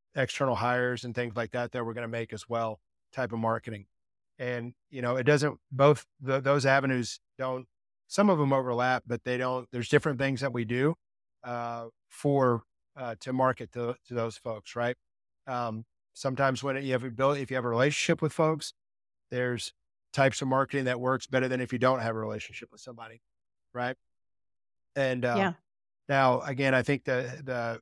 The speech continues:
Speaker 1: what, what you can't measure or where it's very difficult, it's not that you can't measure, it's just different, difficult to measure what exactly caused somebody to maybe have an inbound lead to call you, right? Or to email you, or what was that, um,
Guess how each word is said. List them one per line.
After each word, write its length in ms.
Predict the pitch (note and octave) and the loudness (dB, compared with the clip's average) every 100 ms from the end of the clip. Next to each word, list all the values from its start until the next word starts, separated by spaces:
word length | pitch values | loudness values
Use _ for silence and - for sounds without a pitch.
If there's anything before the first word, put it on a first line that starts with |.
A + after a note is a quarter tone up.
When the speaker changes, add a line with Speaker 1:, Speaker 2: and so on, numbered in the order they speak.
| _ | _
Speaker 1:
what, 260 | C3 B2+ B2 | -6 -6 -6
what 160 | B2 | -8
you 140 | A#2+ A2+ | -6 -6
can't 280 | - D#3 C#3 | -4 -4 -2
measure 540 | B2 A2 A#2 A#2 A2+ | -4 -4 -4 -6 -6
or 200 | C3 A#2+ | -6 -6
where 180 | A#2 C3 | -4 -4
it's 200 | C3+ A2+ | -4 -2
very 260 | C#3 C3+ B2 | 2 4 4
difficult, 400 | C3 C3 A#2+ B2 | 0 -2 -6 -6
it's 180 | B2+ C#3 | -4 -4
not 100 | C3 | -4
that 80 | |
you 60 | A#2 | -6
can't 260 | - C3 A#2+ | -8 -10 -8
measure, 320 | A2+ G#2 A#2 | -8 -8 -8
it's 120 | A2+ | -8
just 180 | B2+ - | -6 -4
different, 300 | C#3+ D3 - _ - | -4 -4 -8 _ -6
difficult 420 | B2+ B2+ B2+ A#2+ | -6 -4 -6 -6
to 80 | A#2+ | -4
measure 440 | A2+ A#2 B2 A2 _ _ _ | -2 -2 -4 -8 _ _ _
what 180 | C3 C3+ | 0 0
exactly 800 | C3 F#2+ A#2+ A#2+ A#2+ - A2 G2+ _ _ _ | 0 -2 -2 -2 -4 -8 -12 -14 _ _ _
caused 300 | - B2+ A#2+ | -6 -4 -4
somebody 440 | - A#2+ A#2+ A2+ A2 | -6 -4 -4 -4 -8
to 320 | - A2+ A2 - | -10 -10 -10 -10
maybe 240 | B2 A#2 A#2 | -8 -6 -4
have 160 | A#2 | -4
an 80 | A2+ | -4
inbound 360 | A2+ A2 A2 A2 | -6 -4 -4 -6
lead 220 | A2+ G2+ | -8 -10
to 80 | A2+ | -6
call 240 | A#2+ A#2 | -2 -2
you, 240 | A2+ A2 - _ | -4 -10 -16 _
right? 300 | A2 A2+ A2+ | -6 -4 -2
Or 120 | A2+ | -2
to 80 | B2 | -4
email 380 | C3+ B2 A#2+ A2 | -4 -4 -2 -2
you, 200 | G#2+ G#2 _ _ _ - | -6 -12 _ _ _ -8
or 380 | A#2 A#2 A2 G#2+ _ _ - | -6 -4 -6 -10 _ _ -2
what 240 | B2+ C3 | 0 2
was 200 | C3 A#2 | 0 -2
that, 260 | B2 A2+ - _ - | -2 -2 -4 _ -10
um, 460 | A#2+ A2+ G#2+ A2 | -6 -6 -8 -14